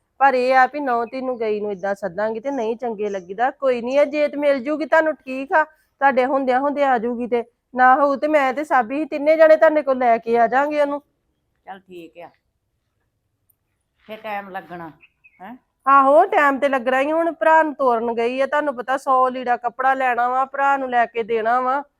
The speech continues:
Speaker 1: ਮੈਂ ਕਿਹਾ ਸੀ, ਮੈਂ ਕਿਹਾ, "ਤੂੰ ਵੀ ਲੈ ਕੇ ਦਈ ਇਹਨੂੰ ਸੁੱਖ।"
Speaker 2: ਚੱਲ, ਪਰ ਇੰਨੇ ਦਿਨ ਨਹੀਂ ਨੌਵਾਂ ਧੀਆਂ ਨੂੰ ਘੱਲੀਦਾ, ਦਿਹਾੜੀ ਡੰਗ ਦਾ ਮੇਲ ਹੁੰਦਾ।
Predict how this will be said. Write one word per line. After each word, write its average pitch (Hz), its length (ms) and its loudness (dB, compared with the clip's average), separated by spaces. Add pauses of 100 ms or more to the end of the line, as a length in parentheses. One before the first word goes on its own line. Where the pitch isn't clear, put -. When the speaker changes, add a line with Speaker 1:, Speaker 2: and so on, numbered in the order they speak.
(420)
Speaker 1:
ਮੈਂ 254 160 2
ਕਿਹਾ 233 300 4
ਸੀ, 285 80 -2
ਮੈਂ 277 140 -2
ਕਿਹਾ, 269 100 0
"ਤੂੰ 277 220 -6
ਵੀ 302 120 -2
ਲੈ 294 180 4
ਕੇ 254 140 -4
ਦਈ 220 280 -2
ਇਹਨੂੰ 233 180 -6
ਸੁੱਖ।" 240 260 -6 (1120)
Speaker 2:
ਚੱਲ, 208 180 -20 (1300)
ਪਰ 196 120 -20
ਇੰਨੇ 185 280 -18
ਦਿਨ 196 240 -14
ਨਹੀਂ 233 200 -16
ਨੌਵਾਂ 208 340 -14
ਧੀਆਂ 202 240 -16
ਨੂੰ 156 200 -18
ਘੱਲੀਦਾ, 151 440 -18 (420)
ਦਿਹਾੜੀ 196 320 -10
ਡੰਗ 175 240 -16
ਦਾ 175 160 -10
ਮੇਲ 180 360 -12
ਹੁੰਦਾ। 208 380 -10